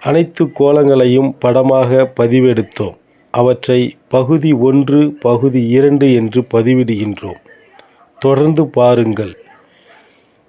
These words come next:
இனி அடுத்து வரும் நல்ல நிகழ்ச்சிகளில் நீங்கள் வரையப்படும் கோலங்களை நாங்கள் நிச்சயமாக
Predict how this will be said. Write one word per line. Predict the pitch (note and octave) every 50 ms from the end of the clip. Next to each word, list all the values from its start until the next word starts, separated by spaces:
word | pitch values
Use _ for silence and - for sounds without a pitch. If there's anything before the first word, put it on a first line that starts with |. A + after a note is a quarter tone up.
| -
இனி | C3 C#3 D#3 E3 F3 F#3 F#3+ F#3 - -
அடுத்து | - C#3 D3 E3+ F#3 F3 - - F#3+
வரும் | E3 D3+ D3+ D3 D3+ D3+ D3+ C3 -
நல்ல | B2+ C3 C#3 D3+ D#3+ E3 D#3
நிகழ்ச்சிகளில் | C#3 C#3 C3+ C#3 C#3+ C#3+ - - B2+ B2 C3 B2+ C3 C3 C3 - - - -
நீங்கள் | B2 B2+ C3+ C3+ C3 B2+ C3 B2+
வரையப்படும் | A#2+ A2+ B2+ B2+ C#3+ D3+ D#3 D#3 D#3 - - C3+ B2+ A#2+ A#2+ - -
கோலங்களை | B2 B2+ B2+ C3+ C3 A#2 A2+ A2+ A2 A2+ A#2 A2+ - - - - _ _ _ _ _ _ _ -
நாங்கள் | B2 B2 B2+ B2+ B2 B2 A#2+
நிச்சயமாக | A#2 B2 A#2+ - - - F3+ E3+ E3 D#3 D3 C#3+ C3+ C3 A#2+ A#2+ C3 C3 C3+ - C3+ -